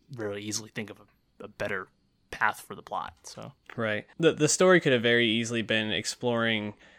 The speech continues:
Speaker 2: the impact the Beatles have on society currently, how things would have changed if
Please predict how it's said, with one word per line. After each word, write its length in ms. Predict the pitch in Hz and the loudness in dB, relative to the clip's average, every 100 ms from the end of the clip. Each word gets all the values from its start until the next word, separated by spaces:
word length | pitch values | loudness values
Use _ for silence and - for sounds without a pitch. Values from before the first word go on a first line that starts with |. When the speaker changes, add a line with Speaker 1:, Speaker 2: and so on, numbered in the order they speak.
| _ | _
Speaker 2:
the 140 | 127 117 | -4 -2
impact 440 | 127 - 113 - | -2 2 0 2
the 60 | 113 | -4
Beatles 380 | 117 113 107 - | -2 0 -2 -2
have 440 | 101 101 101 104 - | 0 0 -2 -6 -10
on 180 | 104 | -10
society 760 | - 120 - 120 113 101 98 104 _ _ | -8 -6 0 2 2 0 -8 -12 _ _
currently, 400 | - 107 76 69 | -12 -10 -8 -10
how 340 | 98 117 107 107 | -8 -2 0 -2
things 300 | - 123 - | -4 -6 -6
would 80 | 110 | -8
have 100 | - | -6
changed 540 | - 131 135 110 - | -4 -2 -2 -4 -8
if 320 | 98 - - | -12 -14 -20